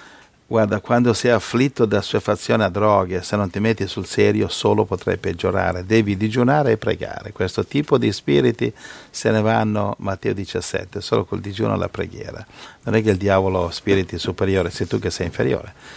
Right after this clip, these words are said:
Il digiuno ti, ti fortifica. Almeno un digiuno di due o tre giorni completi, se vuoi puoi mangiare la sera,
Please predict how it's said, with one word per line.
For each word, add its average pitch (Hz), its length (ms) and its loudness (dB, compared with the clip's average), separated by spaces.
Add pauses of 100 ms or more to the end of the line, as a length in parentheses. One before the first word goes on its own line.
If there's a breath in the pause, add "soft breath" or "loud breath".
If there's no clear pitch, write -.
(200 loud breath)
Il 113 80 -8
digiuno 101 380 4
ti, 98 240 0
ti - 140 -6
fortifica. - 680 -6 (1700 loud breath)
Almeno 135 640 2 (1120)
un 165 220 2
digiuno 113 720 0 (2000)
di 120 120 -6
due 110 140 4
o 113 40 4
tre 110 160 4
giorni 104 480 2 (680)
completi, 104 640 2
se 101 100 -2
vuoi 98 160 2
puoi 90 120 -6
mangiare 87 280 -6
la 92 80 -8
sera, 95 380 -8